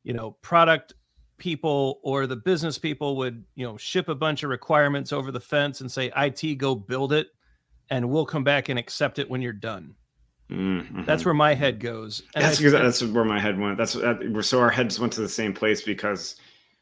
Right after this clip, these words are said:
Speaker 2: this notion of validation just seems like s-, an, an old school way of thinking.
Speaker 1: Yeah, if we've got a product owner and business people and, and technical people and subject matter experts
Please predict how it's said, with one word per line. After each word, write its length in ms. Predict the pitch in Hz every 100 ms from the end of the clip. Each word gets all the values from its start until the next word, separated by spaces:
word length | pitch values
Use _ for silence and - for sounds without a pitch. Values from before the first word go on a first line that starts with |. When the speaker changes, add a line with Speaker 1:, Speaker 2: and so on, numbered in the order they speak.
| _ -
Speaker 2:
this 220 | 107 -
notion 440 | 110 120 117 113
of 160 | 101 80
validation 1000 | 107 107 101 107 101 107 98 95 92 92
just 280 | 104 98 -
seems 420 | 110 104 95 -
like 220 | 101 95
s-, 360 | - - - -
an, 200 | 104 85 _
an 180 | 95 90 -
old 240 | 120 98
school 320 | - - 117
way 160 | 95 98
of 140 | 90
thinking. 680 | - - 87 78 76 76 95 _ _ _ _ _ _ _ -
Speaker 1:
Yeah, 320 | 156 147 123
if 100 | 117
we've 160 | 233 247
got 160 | 226
a 60 | 180
product 420 | - 160 156 -
owner 340 | 139 135 131 - - -
and 160 | 131
business 400 | 151 156 147 135
people 640 | - 147 131 135 131 123 _
and, 400 | 143 139 131 127 -
and 120 | 123
technical 400 | 113 190 175 135
people 520 | 127 143 123 131 127
and 200 | 135 131
subject 380 | 123 175 147 -
matter 180 | 139 131
experts 420 | 127 - 139 120